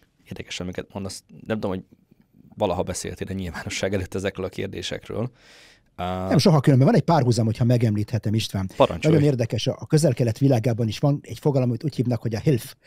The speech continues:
Speaker 2: Mi a HILF? A HILF az egy törzs szövetség. Az gyakorlatilag a számkivetettekből keletkezett virtuális törzs. Nagyon-nagyon érdekes dolog. A törzs az egy organikus dolog, van egy genetikai kapcsolat.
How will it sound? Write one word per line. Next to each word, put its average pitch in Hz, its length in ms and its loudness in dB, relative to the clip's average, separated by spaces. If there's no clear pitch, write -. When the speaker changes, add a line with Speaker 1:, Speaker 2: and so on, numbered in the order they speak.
Speaker 2:
Mi 143 120 4
a 160 60 4
HILF? 180 420 2
A - 140 -12
HILF 202 440 2
az 113 180 -4
egy 127 120 -2
törzs 165 320 2
szövetség. 107 600 -4
Az 113 120 -6
gyakorlatilag 143 600 0
a 117 40 0
számkivetettekből 127 1000 -2
keletkezett 123 500 -2
virtuális 123 580 -2
törzs. 113 220 -2
Nagyon-nagyon 131 420 0
érdekes 104 400 -6
dolog. 95 240 -8
A - 80 -4
törzs 220 260 4
az 175 80 2
egy 175 100 2
organikus 127 480 2
dolog, 143 220 4
van 151 100 0
egy 123 80 -2
genetikai 113 520 -2
kapcsolat. 95 480 -8